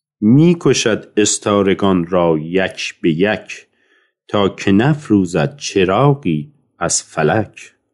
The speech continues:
جان همه روز از لگدکوب خیال،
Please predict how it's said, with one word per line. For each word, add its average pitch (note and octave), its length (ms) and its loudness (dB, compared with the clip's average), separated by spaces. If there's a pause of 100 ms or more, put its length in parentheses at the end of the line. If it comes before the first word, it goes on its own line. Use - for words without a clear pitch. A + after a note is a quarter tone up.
(1040)
جان A#2+ 300 0
همه A2 300 2
روز A2+ 760 2
از G#2 280 -2
لگدکوب G#2 920 2
خیال، G#2 840 2